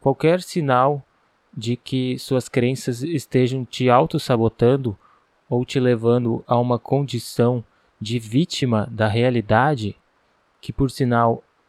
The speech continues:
é uma crença cultural, essa crença da vitimização, é importante você estar atenta para respirar fundo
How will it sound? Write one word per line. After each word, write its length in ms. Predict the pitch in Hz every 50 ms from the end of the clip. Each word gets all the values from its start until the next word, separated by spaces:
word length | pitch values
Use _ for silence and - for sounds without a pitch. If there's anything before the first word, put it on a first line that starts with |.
| _ _ _ -
é 160 | - 120 131
uma 220 | 147 151 139 123 113
crença 640 | - - 120 117 120 123 117 - - - 120 110 104
cultural, 800 | - - 151 156 160 - - 135 117 113 110 123 143 151 135 - _ _ _ _ _ _ _ _ _ _ _ _ _ _ _ _ _ _ _ _ _ -
essa 240 | - 110 - - 120
crença 380 | - - 117 117 120 117 - 131
da 140 | 110 110
vitimização, 920 | 104 110 127 139 - - 127 123 117 107 110 104 - - - 139 156 147 - _ _ _ _ _ _ _ _ _ _ _ _ _ _ _ _ _ _ _ -
é 60 | 139
importante 840 | 131 131 151 156 151 - - 156 160 160 - - 185 180 170 - - _ _ _ _ -
você 300 | 131 127 127 - 147 143
estar 340 | 135 - - 127 123 127
atenta 560 | 127 131 - - - 123 131 147 147 - 165 -
para 520 | _ - 135 131 131 135 143 147 139 - _ _ _ _ _ _ _ _ _ _ _ _ _ _ _
respirar 540 | - 135 151 - - - 175 160 160 165 165
fundo 600 | - - - 143 139 151 165 175 170 180 185 165